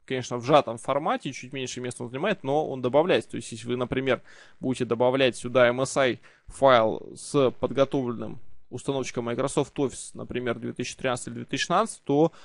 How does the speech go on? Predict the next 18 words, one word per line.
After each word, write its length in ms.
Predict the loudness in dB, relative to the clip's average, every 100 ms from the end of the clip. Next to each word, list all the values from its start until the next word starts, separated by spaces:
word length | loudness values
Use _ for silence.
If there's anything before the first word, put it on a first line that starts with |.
| -12
на 120 | -4 -2
свои 380 | 4 6 6
гигабайт 600 | 4 0 2 4 6 4 2
или 140 | -2
даже 180 | -2 -2
полтора, 520 | -2 0 2 4 4
а 60 | 4
то 140 | 0
и 60 | 0
два 320 | 4 6 6
он 220 | 6 4
вырастет. 500 | 6 4 2 -8 -16 -20 _ -4
Поэтому 360 | -4 -2 -6
учтите. 520 | -6 -6 -8 -10 -12 -16 -20 _ _ _ -20 -20 _ _ _
Вставляем 560 | -6 -2 0 2 0 -4
сюда. 360 | -8 -6 -6 -10 _ _ _ _ _ _ _ -6
Вынимаем 400 | -2 2 4 2
флешку. 460 | 2 0 0 -4